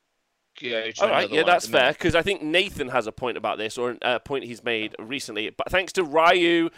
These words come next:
Speaker 2: uh, two for subscribing, and A O S Old Man, thank you for subscribing. <laughs> Big love to you.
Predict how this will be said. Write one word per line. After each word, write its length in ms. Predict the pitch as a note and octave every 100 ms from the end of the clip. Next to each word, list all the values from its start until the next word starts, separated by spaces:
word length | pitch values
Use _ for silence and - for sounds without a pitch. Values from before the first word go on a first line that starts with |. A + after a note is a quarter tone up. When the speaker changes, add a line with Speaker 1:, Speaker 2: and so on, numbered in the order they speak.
| - -
Speaker 2:
uh, 340 | D3 C#3+ C3+ -
two 280 | - G3 G3
for 160 | - C#3+
subscribing, 580 | - B2+ - C3+ C#3 C#3
and 220 | D3 E3+ -
A 160 | D#3+ D#3+
O 80 |
S 180 | E3 D#3 -
Old 300 | E3+ G#3+ E3+
Man, 340 | D#3 A#2+ A2 _ -
thank 180 | C3+
you 80 | D#3
for 160 | - D3
subscribing. 800 | - A2 - D3+ C#3+ A2 G2+ D3 - G#3+ - - - A#3 -
<laughs> 680 | - - _ D#3+ - -
Big 180 | D#3 D#3
love 180 | D#3+ D3
to 80 | C#3+
you. 260 | D3 C3